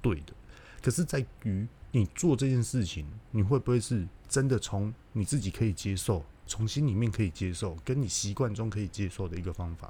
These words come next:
呢？这就是，这最后未定。就举个例子给大家听好了。呃，例如啊，以前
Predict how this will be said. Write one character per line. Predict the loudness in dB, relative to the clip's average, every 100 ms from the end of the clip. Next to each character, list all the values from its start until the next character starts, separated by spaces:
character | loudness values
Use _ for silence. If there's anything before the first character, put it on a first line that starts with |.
| -14
呢？ | -16 -18 -20 -18 -10
这 | -2
就 | 0
是， | 2 2 2 0 -2
这 | -2
最 | 2 4
后 | 4
未 | 4 2
定。 | 2 -2 -4 -10 -16 -14 -10 -8 -8
就 | 2 4 6 2 -4 -8
举 | -2 0
个 | 2
例 | 4
子 | 2 0
给 | 0
大 | 0
家 | -2
听 | -2 -2
好 | -2 -4
了。 | -8 -14 -12 -4 -2 -2 -4 -8 -6 -4
呃， | -2 -4 -6 -6 0
例 | 2
如 | 4 2
啊， | 2 2 0 2
以 | 2
前 | 4 4